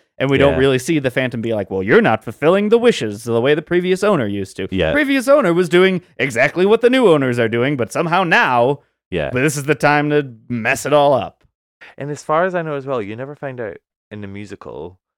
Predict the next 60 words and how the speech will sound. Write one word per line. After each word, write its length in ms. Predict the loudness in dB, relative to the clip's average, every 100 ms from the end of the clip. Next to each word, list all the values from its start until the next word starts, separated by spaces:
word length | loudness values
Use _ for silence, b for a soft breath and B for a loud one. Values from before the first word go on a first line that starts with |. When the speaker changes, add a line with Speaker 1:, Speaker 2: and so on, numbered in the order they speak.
| _
Speaker 1:
Uh-huh. 280 | -6 -6 -8
Speaker 2:
you 80 | -10
never 180 | -10 -10
find 200 | -8 -8
out 100 | -8
why 540 | -10 -8 -4 -4 -4 -8
he 240 | -12 -16 -14
wants 320 | -12 -14 -14
the 120 | -12
money 300 | -10 -10 -10
and 140 | -10 -10
why 220 | -8 -8
he 80 | -10
wants 240 | -12 -16
the 80 | -16
box 340 | -12 -12 -14 -20
free. 800 | _ -16 -12 -10 -10 -10 -10 -12
Am 120 | -14 -4
I 40 |
Speaker 1:
Yep. 160 | 0 0
Speaker 2:
right 280 | -4 -14 -16
about 200 | -18 -8
Speaker 1:
Yep. 160 | -2 -2
Speaker 2:
that? 200 | -4 -18 -12
You 60 | 0
Speaker 1:
Uh, 40 |
Speaker 2:
never 160 | 2 2
find 40 | 2
out 40 |
Speaker 1:
if, 140 | 0
Speaker 2:
why? 180 | 0 -10 -16 _
Speaker 1:
if 180 | 0 2
you 160 | 2 4
do 240 | 6 4
find 320 | 4 4 4
it 80 | 4
out, 320 | 4 4 0 -4
it 140 | -4
went 240 | 0 2 4
over 240 | 2 2
my 160 | 0 0
head. 400 | -4 -8 -12 -14 _
Speaker 2:
Right, 300 | 0 2 2
Speaker 1:
And 120 | 0
Speaker 2:
exactly. 340 | 0 -2 0 0
Speaker 1:
I 60 |
feel 300 | 0 2 4 6
like 180 | 4
I'm 180 | 2 0
pretty 260 | 2 2 2
good 200 | 4 2
at 80 | 2
watching 360 | -2 -6 -8
musicals. 480 | -10 -12 -18 -14 -14 _ -4
Speaker 2:
And 180 | -2 -2
this 180 | -2
is, 220 | -4 -6 -4
this 240 | -6 -4
is 160 | -6 -2
like 540 | -2 -4 -10 -20 _